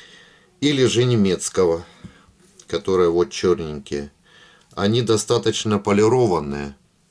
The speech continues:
достаточно они полированные, имеют внутреннюю хорошую обработку и наружную,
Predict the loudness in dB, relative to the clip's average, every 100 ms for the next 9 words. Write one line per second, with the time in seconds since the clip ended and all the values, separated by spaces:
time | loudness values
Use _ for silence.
0 | _ -6 -4 -2 -4 -4 -4 -8 -8 -6
1 | -8 -8 -4 0 2 4 2 -2 -6 -8
2 | -12 _ _ _ _ _ _ _ _ _
3 | -10 -4 0 2 0 -2 0 0 0 -4
4 | -4 -4 -4 0 0 0 -2 -6 -6 -10
5 | _ _ _ _ _ -6 -4 0 0 0
6 | -4 -6 -10 -10 -2 2 4 2 0 -4
7 | -8 -10 -12